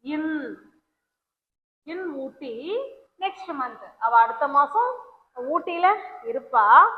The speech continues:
And also happy, ஹாப்பியாவும் இருப்பா அப்படின்னு சொல்றோம். ஓகே, got it? நெக்ஸ்ட் பாருங்க, கூட்டம் காலையில இருக்கும். இப்போ, இப்போ வந்து மீட்டிங்னு சொல்லியிருப்பாங்க. மீட்டிங் எப்ப இருக்கும்?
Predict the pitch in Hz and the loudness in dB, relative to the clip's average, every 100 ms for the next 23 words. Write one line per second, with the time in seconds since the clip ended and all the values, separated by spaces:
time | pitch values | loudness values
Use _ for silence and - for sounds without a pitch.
0 | - - - 302 294 269 294 - 370 480 | -8 -8 -4 4 8 8 8 2 2 4
1 | 539 - - - 247 254 - 285 285 262 | 2 -8 -10 2 4 4 0 -10 -10 -10
2 | 190 - 226 247 - 320 311 320 370 294 | -10 -4 4 4 4 6 6 6 0 -4
3 | 240 - 226 220 202 - 208 269 262 269 | -6 2 6 6 4 -2 -8 -8 -14 -14
4 | 208 _ _ 240 - 294 247 277 277 403 | -20 _ _ _ -12 -2 4 4 4 -8
5 | - _ _ _ _ _ _ _ _ - | -10 _ _ _ _ _ _ _ _ -18
6 | 311 - 285 339 320 320 320 311 - _ | -18 -14 -2 0 0 0 -4 -6 -16 _
7 | _ _ _ _ _ _ _ _ _ 1077 | _ _ _ _ _ _ _ _ _ _
8 | 1077 1077 1077 1077 1077 - - - 359 392 | -20 _ -20 -20 -20 -20 -20 -14 -6 -4
9 | 403 453 392 320 294 311 320 311 254 - | 0 0 6 8 10 8 4 0 -2 -4
10 | - - _ _ _ _ _ - 311 302 | -12 -18 _ _ _ _ _ -18 0 4
11 | 294 302 294 302 311 320 381 392 349 359 | 4 2 -2 0 0 -4 -6 -4 -4 -4
12 | 370 302 302 285 247 226 247 - - _ | -4 -4 -4 0 0 0 -6 -8 -20 _
13 | _ 381 466 508 381 320 359 330 294 294 | _ -10 -6 -4 -4 0 2 2 0 -8